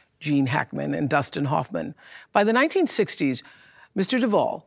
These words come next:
was working regularly in both television and the movies. To date, he has had over one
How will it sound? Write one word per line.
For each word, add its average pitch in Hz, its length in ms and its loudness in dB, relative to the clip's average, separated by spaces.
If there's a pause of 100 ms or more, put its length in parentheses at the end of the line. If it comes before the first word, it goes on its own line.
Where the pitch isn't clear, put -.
(140)
was 165 180 -2
working 185 520 0
regularly 151 760 2
in 175 200 2
both 156 320 2 (260)
television 240 680 2 (120)
and 165 220 2
the 156 40 0
movies. - 480 -4 (220)
To - 100 -4
date, 175 380 2 (180)
he 156 220 -2
has 139 140 -2
had 123 240 0
over 147 260 -4
one 143 460 -2